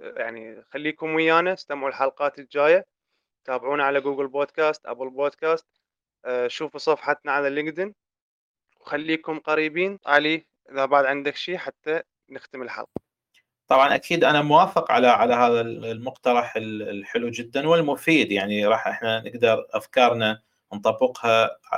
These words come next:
Speaker 2: مع شخص، وهذا الشخص أيضا، أيضا نقدر نستضيفه في وقت آخر، نشوف شنو الأشياء اللي طبقها ومشت وياه، شنو الأشياء اللي، اللي طبقها وما مشت وياه، شنو قدر يطبق، شنو ما قدر يطبق. هاي كلها أكيد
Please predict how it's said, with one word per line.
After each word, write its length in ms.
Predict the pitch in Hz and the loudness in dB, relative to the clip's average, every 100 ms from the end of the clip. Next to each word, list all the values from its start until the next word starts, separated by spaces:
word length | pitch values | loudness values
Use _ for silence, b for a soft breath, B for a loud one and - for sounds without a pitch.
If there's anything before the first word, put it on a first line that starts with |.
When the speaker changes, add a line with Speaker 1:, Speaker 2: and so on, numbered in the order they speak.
| - | -6
Speaker 2:
مع 400 | 98 90 92 - | -8 -4 -4 -4
شخص، 500 | - 120 - 156 - | -2 -2 0 -4 0
وهذا 200 | 107 110 | 2 2
الشخص 380 | 104 110 107 - | 2 -2 -4 0
أيضا، 360 | 104 104 107 - 113 | 0 0 -4 -2 0
أيضا 240 | 110 107 | 2 0
نقدر 280 | 101 104 101 | -2 0 0
نستضيفه 800 | 104 - 101 104 107 107 101 95 | -2 -6 -2 -2 0 2 2 4
في 100 | 101 | 2
وقت 240 | 95 - | 2 2
آخر، 520 | 104 147 156 143 139 B B B | 4 4 4 2 2 B B B
نشوف 380 | 120 - 135 120 | -10 -2 -2 -2
شنو 240 | - 151 147 | -4 -2 0
الأشياء 420 | - - - 107 | 0 0 2 2
اللي 120 | 113 | 2
طبقها 420 | 113 107 120 - | 0 0 -2 0
ومشت 440 | 101 131 156 160 151 | -2 0 -2 0 4
وياه، 280 | 151 160 - b b | 4 4 -2 b b
شنو 160 | - 113 | -2 0
الأشياء 420 | 107 104 110 104 | 0 0 2 2
اللي، 440 | 104 104 104 104 - | 2 -2 -2 -4 -4
اللي 260 | 101 101 101 | -4 -2 -2
طبقها 440 | 104 104 107 - | -2 0 -2 -2
وما 240 | 101 143 190 | 2 4 4
مشت 420 | 160 135 120 - | 4 2 -2 0
وياه، 400 | 98 98 107 - _ _ | 2 4 2 -4 _ _
شنو 180 | - 135 | -10 -4
قدر 220 | 151 165 | 2 4
يطبق، 440 | 147 143 131 135 - | 6 4 2 0 0
شنو 200 | 101 92 | -8 -6
ما 100 | 107 | -4
قدر 240 | 139 131 | 0 0
يطبق. 520 | 127 123 120 123 - | 0 -2 -2 -4 0
هاي 100 | 120 | -2
كلها 420 | 117 165 139 131 110 | 2 2 2 2 2
أكيد 440 | - 127 117 | 0 -2 -2